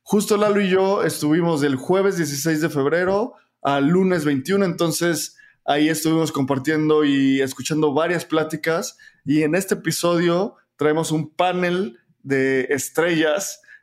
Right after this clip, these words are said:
Traemos a Pablito punto eth, a Matt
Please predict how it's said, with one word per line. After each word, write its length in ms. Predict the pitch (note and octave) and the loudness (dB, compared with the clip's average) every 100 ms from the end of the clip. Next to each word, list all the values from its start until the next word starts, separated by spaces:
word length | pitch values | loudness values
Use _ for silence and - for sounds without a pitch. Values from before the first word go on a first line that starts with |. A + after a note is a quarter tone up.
| _ | _
Traemos 540 | - D#3 D#3+ E3 E3 D#3 | -2 0 2 0 0 -2
a 260 | C#3+ C#3+ | -2 -2
Pablito 540 | C#3 C#3 E3+ F3+ F3+ F#3 | -2 -2 -2 0 -2 0
punto 340 | E3+ E3 D3+ | -2 2 2
eth, 440 | D3+ E3+ A3+ - _ | 4 2 -2 -10 _
a 100 | C3 | -2
Matt 400 | B2+ E3 F#3+ - | 0 0 0 -4